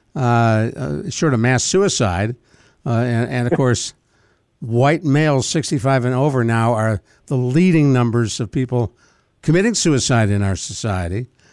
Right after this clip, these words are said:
Speaker 1: Uh, it, and it's not a huge number, uh, but it's pretty scary when people reach that point where they see no hope and no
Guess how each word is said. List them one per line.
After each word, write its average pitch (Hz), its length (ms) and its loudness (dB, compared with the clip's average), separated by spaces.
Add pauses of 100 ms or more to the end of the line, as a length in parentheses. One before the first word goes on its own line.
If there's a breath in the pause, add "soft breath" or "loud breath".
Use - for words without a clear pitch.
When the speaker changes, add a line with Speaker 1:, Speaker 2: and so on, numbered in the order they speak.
(160 soft breath)
Speaker 1:
Uh, 107 580 -2 (760)
it, 143 220 -6
and 156 440 -4
it's 120 140 -6
not 135 160 0
a - 20 0
huge 110 400 0
number, 127 560 -2 (420 soft breath)
uh, 117 200 -4
but 135 260 -2
it's 127 140 -6
pretty 196 200 -2
scary 214 440 0
when 127 160 0
people 147 260 -2
reach 135 260 -2
that 131 220 -2
point 143 380 0 (400 soft breath)
where 143 100 0
they 131 140 2
see - 200 0
no 135 220 4
hope 135 240 2
and 117 160 0
no 117 240 2